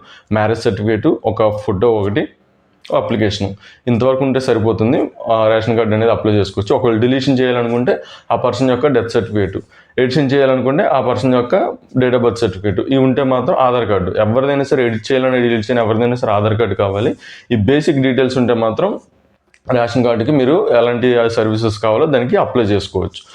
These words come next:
So, overall ఏంటంటే, ఆ, ఇప్పటి వరకు ఉన్న మన స్టేట్లో రేషన్ కార్డులు ఎన్ని ఉన్నాయంటే, ఒక లక్ష నలభై ఎనిమిది, ఆ, ఒక కోటి నలభై ఎనిమిది లక్షల వరకు ఉన్నాయి. ఇవన్నీ యాడ్ చేస్తే ఒక కోటి యాభై లక్షల వరకు ఉండొచ్చు అన్నారు. అంటే ఏంటి, కొత్తగా అప్లై చేయడానికి వస్తున్న అప్లి-, దరఖాస్తులతో కలిపి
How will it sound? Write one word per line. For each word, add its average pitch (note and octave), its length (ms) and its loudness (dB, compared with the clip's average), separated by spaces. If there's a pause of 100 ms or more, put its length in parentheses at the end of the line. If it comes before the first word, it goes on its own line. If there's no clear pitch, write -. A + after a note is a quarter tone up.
(180)
So, B2+ 180 2
overall D3+ 360 2
ఏంటంటే, C#3 500 0 (540)
ఆ, A#2 260 2
ఇప్పటి C#3 260 -2
వరకు D3+ 180 0
ఉన్న D3 120 0
మన C3 380 0
స్టేట్లో C3 380 0
రేషన్ B2+ 300 0
కార్డులు B2 200 2
ఎన్ని A#2+ 140 0
ఉన్నాయంటే, A#2+ 360 2
ఒక A2+ 380 0
లక్ష B2 280 -2
నలభై A#2 440 2
ఎనిమిది, A2 320 0
ఆ, A2+ 40 2
ఒక G#2+ 380 2
కోటి C3 280 0
నలభై A#2 200 0
ఎనిమిది A2+ 200 2
లక్షల G#2+ 240 -2
వరకు G#2+ 200 -2
ఉన్నాయి. C3 200 -2 (420)
ఇవన్నీ C3 400 2
యాడ్ A#2+ 240 -2
చేస్తే B2 280 0
ఒక B2+ 220 0
కోటి B2+ 320 0
యాభై B2 320 2
లక్షల A#2 260 -2
వరకు C3 260 0
ఉండొచ్చు A2+ 340 -2
అన్నారు. G2+ 240 0
అంటే A#2+ 340 2
ఏంటి, B2 320 2
కొత్తగా A#2 640 0 (100)
అప్లై A#2 260 0
చేయడానికి A2+ 560 0
వస్తున్న A2 380 -2
అప్లి-, G#2+ 260 0
దరఖాస్తులతో G#2 600 -2
కలిపి C#3 400 -2